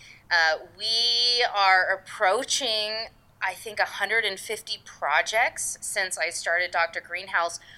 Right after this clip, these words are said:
We are actually celebrating our fifth year. Uh, so we, uh, officially, January first of twenty twenty-two, will be five years, um,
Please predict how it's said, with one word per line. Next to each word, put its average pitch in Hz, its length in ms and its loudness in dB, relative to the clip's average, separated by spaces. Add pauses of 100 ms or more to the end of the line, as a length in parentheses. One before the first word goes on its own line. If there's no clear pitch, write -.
(180)
We 262 140 0
are 370 160 8
actually 247 380 6
celebrating 233 540 2 (100)
our 196 180 4
fifth - 560 -6 (300)
year. 254 480 -2 (400)
Uh, 190 280 8
so 202 460 4 (160)
we, 240 540 0 (120)
uh, 214 240 6
officially, 240 800 0
January 208 560 -4
first 185 640 2
of 170 220 0
twenty 180 380 -6
twenty-two, 180 960 -4
will 160 260 -4
be 151 380 -14
five 156 720 0 (400)
years, 131 580 -2 (380)
um, 139 380 -2